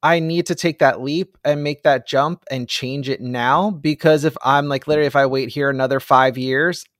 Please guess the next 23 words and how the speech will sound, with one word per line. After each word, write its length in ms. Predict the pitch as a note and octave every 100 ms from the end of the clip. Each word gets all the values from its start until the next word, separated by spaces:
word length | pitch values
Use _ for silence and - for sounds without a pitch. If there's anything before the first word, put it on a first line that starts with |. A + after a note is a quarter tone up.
| -
I 140 | D#3
won't 320 | D#3 D#3 C#3+ B2+
leave. 260 | G2+ - -
I 100 | D3
won't 220 | D3 C#3
take 180 | C#3 B2+
that 160 | G#2+ -
chance 520 | A#2 C3 F#3 - - _ _ _ _ _ -
because 260 | D3+ E3 D3+
I'll 100 | D3
have 160 | C3+
too 220 | - D3+
much 640 | D3 C#3+ C3+ - - - - _ _
in 140 | D3+ D3
place 400 | C3 C3 C3 -
here. 360 | C#3 A2+ D2 -
I 100 | C3
won't 240 | C3 C3
uproot 380 | B2+ - B2 A#2+
everything 380 | A2+ A#2 A#2 A#2
at 100 | A2+
that 220 | F#2 -
point. 280 | A#2 E2+